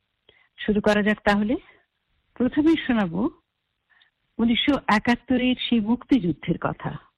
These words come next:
মুক্তিযুদ্ধ চলাকালে এক বীর মুক্তিযোদ্ধার আত্মকথা। আসুন তার কাছেই শোনা যাক। এই অনুষ্ঠানটি উপস্থাপন করছেন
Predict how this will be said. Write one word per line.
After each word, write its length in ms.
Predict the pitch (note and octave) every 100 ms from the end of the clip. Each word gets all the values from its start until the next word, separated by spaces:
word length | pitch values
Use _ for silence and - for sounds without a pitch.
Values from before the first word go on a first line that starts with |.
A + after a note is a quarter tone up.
| _ _ _ _ _ _
মুক্তিযুদ্ধ 640 | F3+ F#3 - F3 F#3 D#3 F3
চলাকালে 680 | - F3+ F3 F#3+ F3+ G3 G#3 _ _ _ _ _ _ -
এক 240 | G3 F3
বীর 260 | F3 C4 B3
মুক্তিযোদ্ধার 840 | G3 F#3 - A3+ F#3+ - E3+ D#3 D#3 - _ _ -
আত্মকথা। 720 | F#3 - - D#3 - C3 A#2+ - _ _ _ _ _ _ _ _ _ _
আসুন 380 | F3+ F3 G#3 C#4+ - _ _ _ _
তার 180 | - A3
কাছেই 340 | A3 A#3+ - F3+ -
শোনা 200 | E3 D3
যাক। 260 | F3+ D#4 - _ _ _ _ _ _ _ _ _ _ _ _ _ -
এই 120 | G#3+
অনুষ্ঠানটি 720 | A3 A#3 - A3+ G#3 B3 G#4 _ _ _ _ _ _ _ _ _ _ _
উপস্থাপন 560 | F#3 A3 G#3+ A3 G#3 G3
করছেন 600 | F3+ E3+ - F3+ E3+ E3